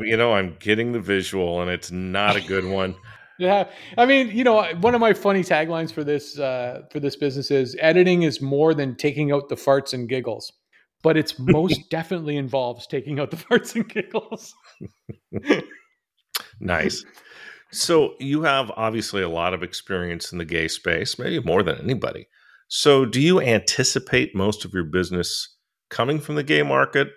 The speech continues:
Speaker 1: or from straight as well?
Speaker 2: Mm, you know, it's funny. Most of my business comes from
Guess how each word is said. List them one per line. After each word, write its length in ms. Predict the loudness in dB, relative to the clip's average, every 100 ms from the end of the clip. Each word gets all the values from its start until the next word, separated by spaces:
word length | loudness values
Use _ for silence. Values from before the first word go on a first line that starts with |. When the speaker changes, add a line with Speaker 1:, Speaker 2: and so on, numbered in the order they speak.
| 0
Speaker 1:
or 260 | 4 4
from 220 | 4 -2
straight 340 | -8 0 0 2
as 140 | -2
well? 320 | -2 -4 -6 _ _ _ _ _ _ -6
Speaker 2:
Mm, 1080 | -4 -2 -2 -4 -6 -8 -10 -10 -12 -8 2
you 100 | 4
know, 380 | 6 6 4 0
it's 120 | -6
funny. 400 | 2 2 2 -2 0
Most 340 | 6 6 4
of 60 | 0
my 80 | 2
business 300 | 2 0 -2
comes 340 | -2 -2 -4
from 600 | -6 0 0 0 -4 -10